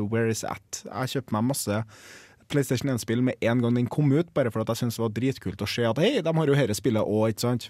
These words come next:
Og, eh, så jeg er veldig spent på Sony. Så jeg kommer til å komme med en liten sånn, eh, antagelse, så kan dere eventuelt skyte meg ned hvis dere synes at dette høres bare teit ut, Erik. Det jeg tror Sony kommer til å satse på,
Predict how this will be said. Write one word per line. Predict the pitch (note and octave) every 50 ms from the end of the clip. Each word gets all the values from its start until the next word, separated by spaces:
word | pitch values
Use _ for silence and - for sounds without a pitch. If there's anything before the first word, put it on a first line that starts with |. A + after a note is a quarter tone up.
| - - -
Og, | - A#2+ A#2+
eh, | A#2 A2+ A2+ A2 A2 G#2 F#2 - - - - - - -
så | - -
jeg | D3+ D3
er | D3 E3+
veldig | E3+ C3 G#2+ -
spent | - - A2 A2+ A2 -
på | - - - A2 G#2+ G#2+ G#2+ - - - - - _
Sony. | - - - A#2 F#2 E2+ E2 C#2+ -
Så | - - D#3+
jeg | F#3 F3 F3+
kommer | F3+ F3 D3
til | B2+
å | -
komme | - D3 C#3+ C3+ C3+
med | C3 C3+
en | C3+ C#3+
liten | C#3+ D3+ - - A#2+
sånn, | A2 - C#3+ C#3 C3 - - _ _ _ _ _ _ _ _ _ _ _ - - -
eh, | A2+ A#2 - - -
antagelse, | C#3 B2+ A2 - - A2 A2 G#2+ G#2+ G#2 - - D#3+ G#3+ A#3 - - G3+ - - -
så | - - D#3
kan | E3+ E3
dere | F3+ F3 - A#2+ A#2+ D3+
eventuelt | C#3+ C#3 - E3+ F#3 -
skyte | - - - D#3+ A2 - - A2+
meg | A2+ A2+ A2+
ned | A2 G#2+ G#2 G2+ A2+
hvis | A#2+ - -
dere | C#3 A#2+ A2 G#2
synes | - - - A2 G#2+ G#2+ G#2 - -
at | - - -
dette | - - B2 B2 A2+ F2+ D2 D2+ - - A2+
høres | B2+ A#2+ G#2 - - - -
bare | - A#2+ D3 D3+ C#3 B2+
teit | - - G#2 G2+ G2 -
ut, | G#2+ G2+
Erik. | - - A2 G2 - - - - - - - - - - - - - - - - _ _ -
Det | C#3 F3 G#3+
jeg | - F#3 -
tror | - F#3 F#3 F#3 D3 G#2+ A2+ - - -
Sony | - - - D#3 C3 A#2 G#2+
kommer | A#2 C3 B2 A2
til | G2+
å | - B2+
satse | - - G2+
på, | - - B2